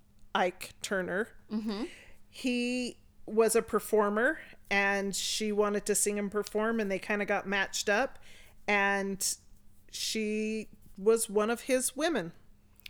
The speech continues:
Speaker 1: And when I say one of his women, one of his women.
Speaker 2: That makes
Speaker 1: He
Speaker 2: sense.
Speaker 1: had a lot, and it wasn't a secret.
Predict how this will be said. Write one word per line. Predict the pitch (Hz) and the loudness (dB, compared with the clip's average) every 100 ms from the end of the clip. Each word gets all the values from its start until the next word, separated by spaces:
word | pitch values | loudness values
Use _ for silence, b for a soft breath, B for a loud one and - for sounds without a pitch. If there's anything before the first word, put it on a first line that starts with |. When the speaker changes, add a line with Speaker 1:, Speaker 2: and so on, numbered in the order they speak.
| B B B | B B B
Speaker 1:
And | 226 233 | 2 4
when | 240 | 4
I | 254 | 6
say | 262 254 | 6 6
one | 247 269 | 4 2
of | 277 | 0
his | 262 269 | -2 0
women, | 311 311 247 226 | 0 2 0 0
one | 202 202 208 202 180 185 - - - - b b b - - | 2 4 4 2 0 -4 -12 -20 -20 -20 b b b -12 0
of | 190 - | 0 0
his | 190 180 | -4 -2
women. | 185 170 - 180 - - - 240 | -4 -4 -6 -12 -14 -20 -20 -16
Speaker 2:
That | 208 | -14
makes | 190 - | -14 -8
Speaker 1:
He | 208 | -8
Speaker 2:
sense. | 202 | -6
Speaker 1:
had | 214 196 196 - - - - | -4 -4 -4 -18 -20 -20 -2
a | 196 | 2
lot, | 190 190 196 185 - | 2 4 4 2 2
and | 202 208 | 0 2
it | 196 | 2
wasn't | 190 196 185 | 2 2 0
a | |
secret. | - 175 - - | 0 -2 -4 -10